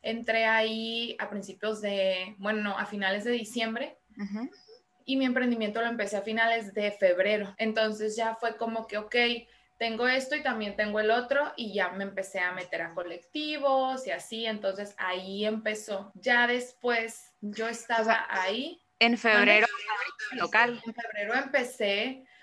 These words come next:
Speaker 1: con la, a vender.
Speaker 2: Por pedidos y que
Speaker 1: Sí,
Speaker 2: a tus
Speaker 1: entregaba
Speaker 2: conocidos en la oficina, a todos lados. ¿En Inst-, Instagram o qué?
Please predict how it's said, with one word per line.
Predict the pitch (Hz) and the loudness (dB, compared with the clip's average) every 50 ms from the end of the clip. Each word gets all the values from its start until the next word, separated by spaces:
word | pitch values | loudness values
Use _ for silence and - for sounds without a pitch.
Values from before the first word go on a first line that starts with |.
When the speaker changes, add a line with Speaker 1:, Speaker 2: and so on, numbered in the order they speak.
| - _ _ | -20 _ _
Speaker 1:
con | - 247 247 240 226 | 0 0 2 2 4
la, | 226 214 202 196 196 190 180 175 170 170 165 - - _ _ _ _ _ - | 4 4 4 4 4 4 4 2 0 -4 -8 -12 -14 _ _ _ _ _ 0
a | 220 240 | 2 4
vender. | 247 220 196 190 196 208 202 202 - - _ _ | 4 4 4 4 6 4 4 4 0 -10 _ _
Speaker 2:
Por | - 190 185 - | -12 -12 -10 -6
pedidos | - 170 170 165 175 190 196 196 202 190 185 190 196 196 196 | -2 -2 -2 0 0 0 0 0 0 0 -2 -4 -6 -8 -8
y | 196 180 170 165 160 156 - | -10 -8 -6 -6 -6 -6 -6
que | - - - 494 480 - - - - - _ _ _ _ _ _ - | -8 -12 -12 -12 -14 -16 -18 -20 -20 -20 _ _ _ _ _ _ -2
Speaker 1:
Sí, | 269 | 2
Speaker 2:
a | 269 277 - | 4 4 6
tus | - 233 262 | 6 4 6
Speaker 1:
entregaba | 254 277 269 | 8 8 8
Speaker 2:
conocidos | 240 247 233 233 226 226 196 190 196 196 196 | 8 8 8 8 8 8 10 10 10 8 6
en | 208 190 | 4 4
la | 175 | 2
oficina, | 165 165 151 - - 180 180 180 180 165 | 2 0 -2 -6 -6 -6 -4 -4 -4 -4
a | - | -2
todos | - - 175 175 180 | 0 0 0 2 4
lados. | 185 180 170 143 - - | 6 6 6 6 4 2
¿En | - 208 214 | 2 4 4
Inst-, | 226 480 453 - - | 6 4 4 4 6
Instagram | 247 277 320 - - 233 214 196 180 165 170 180 | 6 6 6 6 6 6 8 8 6 6 4 4
o | - 196 190 | 0 2 4
qué? | - 214 202 185 - | 6 6 4 4 2